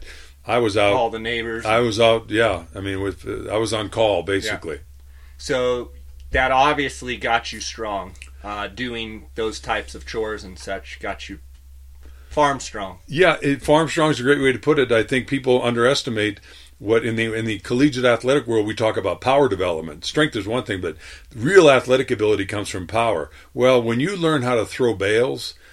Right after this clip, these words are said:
Speaker 1: the timing of it with your hips and pulling and all that,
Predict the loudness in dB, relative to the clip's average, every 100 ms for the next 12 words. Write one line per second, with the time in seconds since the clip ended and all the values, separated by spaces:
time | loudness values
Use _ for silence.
0 | -10 -8 -6 0 0 2 2 2 2 0
1 | 0 -2 -2 2 2 2 -4 -4 -6 0
2 | 2 2 0 -2 -2 0 2 2 0